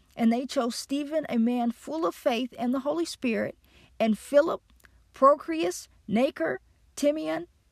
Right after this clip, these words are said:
Primus, and Nicholas, a proselyte from Antioch, whom they set before the apostles, and when they had prayed, they laid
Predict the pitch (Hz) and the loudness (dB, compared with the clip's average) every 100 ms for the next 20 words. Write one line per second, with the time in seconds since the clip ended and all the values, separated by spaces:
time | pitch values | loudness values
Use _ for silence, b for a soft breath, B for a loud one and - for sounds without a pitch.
0 | _ 302 311 320 339 - - _ - 269 | _ 0 0 0 -4 -6 -14 _ -2 0
1 | 294 330 233 214 233 - - 233 - 330 | 0 -4 -4 -4 -6 -8 -4 -4 0 0
2 | - 262 240 247 - 285 285 233 233 226 | 0 -2 -4 -4 -8 -6 -4 -4 -4 -4
3 | 233 - b b - 294 262 254 - 311 | -8 -12 b b -4 0 2 0 0 0
4 | 302 349 339 349 349 359 - - 240 233 | 0 0 -4 -2 0 0 -2 -2 -2 -4
5 | 254 233 - 247 226 302 403 381 339 302 | -8 -8 -2 0 0 0 -2 2 2 2
6 | 285 254 - 370 339 262 262 254 B B | -2 -4 -2 2 2 2 -2 -6 B B
7 | - 247 240 233 247 285 330 339 | 2 4 4 2 4 4 4 2